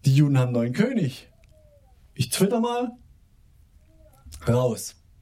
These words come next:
Wären sitzen geblieben. Sie hätten diese, diesen Fakt erfasst,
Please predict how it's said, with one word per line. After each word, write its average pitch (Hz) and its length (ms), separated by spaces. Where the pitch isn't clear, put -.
Wären 117 240
sitzen 185 340
geblieben. 175 540
Sie 135 200
hätten 185 500
diese, 131 440
diesen 131 240
Fakt - 420
erfasst, - 720